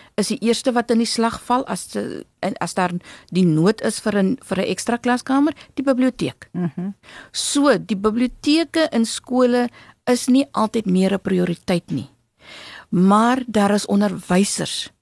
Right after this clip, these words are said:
Speaker 1: wat regtig probeer om, om hierdie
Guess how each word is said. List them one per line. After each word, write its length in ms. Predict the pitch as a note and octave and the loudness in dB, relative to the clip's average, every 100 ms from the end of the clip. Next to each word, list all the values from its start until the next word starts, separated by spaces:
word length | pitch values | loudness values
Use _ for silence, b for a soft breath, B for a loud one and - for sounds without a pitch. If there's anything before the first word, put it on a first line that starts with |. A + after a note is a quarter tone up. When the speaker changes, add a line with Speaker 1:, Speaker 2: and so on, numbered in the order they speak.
| b b b - | b b b -4
Speaker 1:
wat 200 | F#3 D#3 | -2 -2
regtig 580 | D3 E3+ G3 A3 - | -2 2 2 2 0
probeer 640 | - F3+ - F3 F3+ F#3+ G3 B B B B | -2 -2 0 0 2 2 0 B B B B
om, 360 | G3 G3 F#3+ - _ | 2 4 4 0 _
om 180 | F#3+ F3+ | 0 2
hierdie 560 | G#3 G#3+ A3+ A3+ G#3+ | 4 4 4 2 0